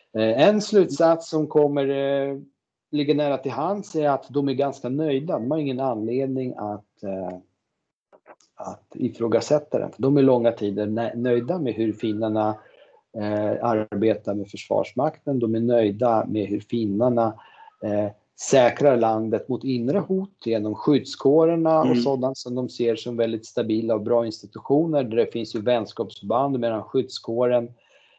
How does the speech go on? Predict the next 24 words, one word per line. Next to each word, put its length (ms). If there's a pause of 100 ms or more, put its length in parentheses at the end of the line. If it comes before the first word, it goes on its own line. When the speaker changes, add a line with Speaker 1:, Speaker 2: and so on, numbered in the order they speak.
(600)
Speaker 1:
eh, 440
i 260
Finland 600 (260)
och, 300 (200)
eh, 240
Kaitselit, 1160
eh, 240
i, 520 (260)
i 20
Estland 640
och 200
det 60
polska 440
skytteförbundet. 960 (1000)
Så 60
Speaker 2:
Mm. 160
Speaker 1:
de 120
är 60
liknande 520
paramilitära 800
organisationer 760
som 220
egentligen 640
också, 480